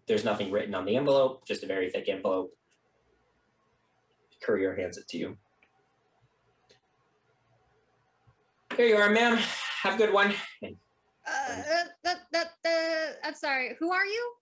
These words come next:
Speaker 1: I'm the, I'm the courier who just delivered you that envelope.
Speaker 2: What?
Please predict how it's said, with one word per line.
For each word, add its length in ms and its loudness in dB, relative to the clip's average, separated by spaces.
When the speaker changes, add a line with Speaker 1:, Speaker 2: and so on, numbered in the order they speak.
Speaker 1:
I'm 200 2
the, 280 4
I'm 160 -2
the 100 0
courier 580 2
who 60 -8
just 260 -4
delivered 340 0
you 160 0
that 260 -4
envelope. 500 -2
Speaker 2:
What? 260 -2